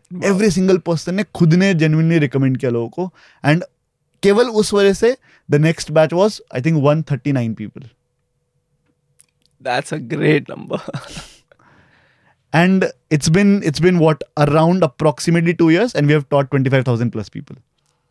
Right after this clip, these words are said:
Speaker 1: Wow।
Speaker 2: And one fact, I have never ran any ads till date। No performance marketing
Speaker 1: Woo।
Speaker 2: cost at all।
Speaker 1: EdTech players, surely you should listen this। <laughs> I'm coming from EdTech, you know that, right?
Speaker 2: Yeah, yeah, yeah।
Speaker 1: Um,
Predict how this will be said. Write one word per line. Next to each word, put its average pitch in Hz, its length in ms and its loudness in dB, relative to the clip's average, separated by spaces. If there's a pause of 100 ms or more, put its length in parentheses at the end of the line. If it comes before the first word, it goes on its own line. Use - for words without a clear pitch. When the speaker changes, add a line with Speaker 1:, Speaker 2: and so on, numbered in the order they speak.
(400)
Speaker 1:
Wow। 190 200 -4
Speaker 2:
And 151 480 -2
one 185 220 2
fact, 190 380 -2 (120)
I 131 80 2
have 156 160 2
never 151 340 2 (180)
ran 135 280 2 (120)
any 135 320 4
ads 117 360 -4
till 113 340 -2
date। - 240 -12 (840)
No 156 180 4
performance 135 500 -2
marketing 139 440 4
Speaker 1:
Woo। - 0 -
Speaker 2:
cost 127 360 -4 (100)
at 120 140 -4
all। 101 160 -10 (600)
Speaker 1:
EdTech 151 340 -2
players, 147 360 0 (640)
surely 151 420 2
you 151 100 2
should 143 240 -2
listen 143 300 2
this। 190 360 2
<laughs> - 540 -2
I'm 165 200 2
coming 190 160 2
from 185 140 2
EdTech, 160 260 0
you 156 100 2
know 151 140 4
that, 123 260 -2
right? 180 140 4
Speaker 2:
Yeah, 165 180 4
yeah, 139 140 2
yeah। 127 400 -10
Speaker 1:
Um, 131 460 0